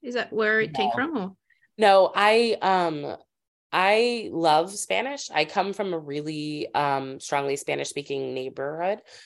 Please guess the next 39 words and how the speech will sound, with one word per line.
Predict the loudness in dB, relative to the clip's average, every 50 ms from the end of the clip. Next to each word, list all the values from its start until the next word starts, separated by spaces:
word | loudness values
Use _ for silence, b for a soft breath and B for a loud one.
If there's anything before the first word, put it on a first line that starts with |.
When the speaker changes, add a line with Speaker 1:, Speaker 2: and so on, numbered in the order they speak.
| B B -2
Speaker 2:
area. | 0 2 2 4 4 2 2 0 B B B B B
Um, | B 0 2 2
Speaker 1:
Mm. | 0
Speaker 2:
Springfield | 0 -2 -2 -2 0 0 0 0 -2
is, | -6 -6 -2
like, | -2 -2 -2 -2 -4
I | -8 -6
think | -6 -6 -8 -8 -12 -20 -20 -20 -20 _ -16 -6
forty | -4 -4 -2 -4 -4 -6 -8 -10 -10
percent | -10 -8 -8 -8 -4 -2 -2 -2 -2 -4 -8
Spanish | -6 -4 -4 -2 -2 -2 -4 -4
speaking | -6 -8 -6 -6 -6 -4 -4 -4 -2 -2
these | -2 -2 -2
days. | -2 -2 -2 -2 -4 B B B B B B B B 2
Um, | 4 4 4 2 2
but | 2 2 4
Speaker 1:
Okay. | 4 4
Speaker 2:
honestly, | 4 4 2 0 0 0 0
I've | 0 0 0
just | -4 -6 -4 -2
always | 0 0 -2 -2 -4
loved | -6 -6 -6
the | -8
language, | -8 -6 -8 -6 -4 -2 0 0 0 -2 -4 -8 -2 0
and | 2 2 2 2 0 0
I, | 2 2
Speaker 1:
Yeah. | 4
Speaker 2:
like, | 4 2 0 -4 -14
studied | -12 -6 -4 -2 -2 -2
abroad | -2 0 -2 -2 -2
in | -2 -6
Spain, | -2 0 0 2 2 4 4 2 2 2 2
and | 0 -2 -4 B B B B B B B
I | 0
minored | 2 4 4 4 2 2 0 -2
in | -4 -8
Spanish, | -4 0 0 2 2 2 0 -2 -4 -2 0
but, | 2 2 2 2 -2 b b b b b _ _ 0
um, | 2 2 4 4 2 0 -2 -6 -8 -10 -12